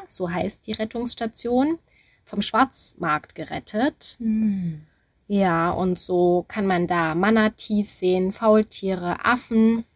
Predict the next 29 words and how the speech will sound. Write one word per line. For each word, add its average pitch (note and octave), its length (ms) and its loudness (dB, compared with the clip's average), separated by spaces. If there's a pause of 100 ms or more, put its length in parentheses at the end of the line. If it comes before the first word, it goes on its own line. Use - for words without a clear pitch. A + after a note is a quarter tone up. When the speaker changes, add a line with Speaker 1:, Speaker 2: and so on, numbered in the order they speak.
(640)
Speaker 1:
Ja, G3 180 2
und F3 80 0
alle G#3+ 260 4
werden G3 220 2
dort F3 160 -2
eben - 200 -6
aufgepäppelt, A#3 1080 0
damit F#3+ 300 -4
sie F3+ 120 -4
hoffentlich E3+ 460 -4
eines E3 320 -2
Tages D#3+ 400 -6
wieder D3+ 400 -10
ausgewildert A3+ 680 0
werden G3 340 -4
können, F#3 680 -2 (400)
was - 400 0
aber D#3+ 200 -2
Jahre E3+ 520 2
dauern G3 480 0
kann. G#3+ 560 0
Das F3 180 0
ist - 260 0
eine D#3 120 -8
unglaubliche G#3 680 0
Arbeit. G3+ 520 0
Ich - 140 -12
war D3 320 -4
auch - 180 -12